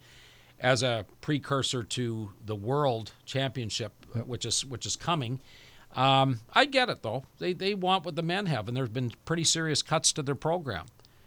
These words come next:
Speaker 1: So, I, you know, I kind of accept, but now it's the timing of it is a bit off. I, I don't know if I, I don't want to go down this rabbit hole completely. I respect what they're doing.
Speaker 2: We gotta tiptoe around it, though, don't we, Percy?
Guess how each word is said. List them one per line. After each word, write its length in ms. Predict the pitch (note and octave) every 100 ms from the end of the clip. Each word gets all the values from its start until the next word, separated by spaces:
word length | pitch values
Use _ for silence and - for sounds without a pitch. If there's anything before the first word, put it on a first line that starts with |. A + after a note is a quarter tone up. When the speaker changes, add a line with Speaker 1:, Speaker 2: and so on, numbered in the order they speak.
| - -
Speaker 1:
So, 280 | - D3 C3+
I, 100 | C#3
you 160 | D#3
know, 120 | D#3+ E3+
I 140 | E3
kind 300 | E3 F#3+ G#3+
of 80 | F#3
accept, 420 | E3+ - F3 E3+
but 140 | D3+
now 300 | C#3 E3+ F#3 F3+ - G2+ A2
it's 400 | C3 E3 F3 -
the 100 | -
timing 540 | F#3 - G#3 A#3 A3+ G3+
of 120 | D#3+
it 60 | D3
is 120 | B2
a 40 |
bit 200 | G#2+ A#2+
off. 360 | G#2 E2 - - - - - - - - - - -
I, 260 | D3 D3+ D#3+
I 40 |
don't 200 | D#3 E3
know 120 | D#3 C#3+
if 100 | C#3+
I, 140 | C3+
I 120 | C3
don't 180 | C#3+ E3+
want 120 | D#3+
to 40 | D3
go 100 | C3
down 200 | C3+ C3+
this 160 | B2 C3
rabbit 260 | C3 B2
hole 160 | G#2+ B2
completely. 560 | - G#2+ B2+ C3 C#3+ C3+ - -
I 80 | F3+
respect 540 | F#3 E3 - F#3+ F#3
what 140 | E3
they're 120 | C#3+ C#3
doing. 320 | C3 A2 - C#3+ E3
Speaker 2:
We 140 | D3+
gotta 220 | C#3+ D#3 C#3+
tiptoe 400 | - D3 D#3 C3+
around 300 | B2 B2 B2
it, 100 | A#2+
though, 120 | A2+
don't 160 | A2+ A#2+
we, 80 | A2+
Percy? 380 | A2 G2+ G#2+